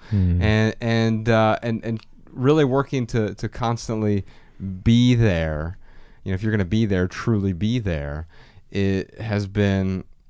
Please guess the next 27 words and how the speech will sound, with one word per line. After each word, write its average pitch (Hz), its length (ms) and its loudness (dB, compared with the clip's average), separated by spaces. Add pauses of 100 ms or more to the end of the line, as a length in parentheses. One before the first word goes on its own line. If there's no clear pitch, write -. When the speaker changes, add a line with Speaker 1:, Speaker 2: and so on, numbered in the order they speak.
(520)
Speaker 2:
way 170 300 -2
more 139 240 2
challenging 113 580 0
than 98 80 0
I 95 80 2
ever 98 160 0
thought 98 300 0
it 90 100 -4
would 101 300 -2
be, 80 320 -6 (380)
but 117 120 2
also 131 300 4
at 117 80 0
the 113 80 -4
same 123 320 -4
time 95 340 -2
more 101 220 0
rewarding, 95 680 0
but 95 200 -6
possibly 104 380 -2
because 98 420 -2
it 87 100 -4
was 90 400 -4 (140)
so 85 240 -6
challenging, 71 800 -12
right? 90 220 -6
Speaker 1:
Yeah. 85 80 -2